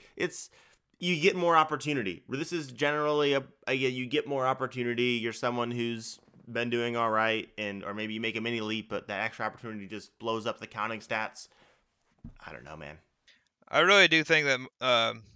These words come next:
Speaker 2: Bam Adebayo could win this award for the simple fact that he's gonna, he's gonna get a double-double, like fifteen and ten, and he's gonna, I think his assist numbers are gonna stick around 'cause he's bringing the ball off the floor like a bat out of hell sometimes, and it's, it's entertaining to see. So, like,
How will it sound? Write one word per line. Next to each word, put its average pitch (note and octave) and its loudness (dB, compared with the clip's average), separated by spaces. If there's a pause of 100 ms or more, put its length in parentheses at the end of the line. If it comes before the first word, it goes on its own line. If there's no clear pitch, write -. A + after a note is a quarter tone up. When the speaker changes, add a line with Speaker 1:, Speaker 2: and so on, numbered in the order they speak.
(140)
Speaker 2:
Bam C#3+ 6
Adebayo A#2 4
could A#2+ -4
win A2+ -4
this A2 -8
award A2+ -4
for A#2 -6
the A2+ -4
simple A#2+ -6
fact A#2 0
that A2+ 0
he's B2+ -4
gonna, D3+ 4 (540)
he's C#3 -2
gonna F#3+ 6
get E3 10
a - -8
double-double, B2+ 4
like B2 -6
fifteen C#3+ 0
and B2 0
ten, C3+ 8
and A#2+ 2
he's A#2+ -4
gonna, C3+ 2 (260)
I C3 4
think F3 8
his C#3 6
assist C3+ 0
numbers A#2 -2
are A2+ -6
gonna A2+ -2
stick - -4
around A#2 2
'cause A2 -6
he's F3+ 2
bringing D#3+ 0
the C3 0
ball C3+ 2
off B2 0
the A#2 -8
floor B2+ -2 (320)
like A#2+ 0
a A2 0
bat C3+ 6
out B2 6
of A2+ 2
hell A#2+ 2
sometimes, G#2+ -6
and A2 -4
it's, C3 -4
it's A2+ -4
entertaining B2+ 2
to A2 -8
see. F#2+ -4 (420)
So, - 0
like, A#2+ 2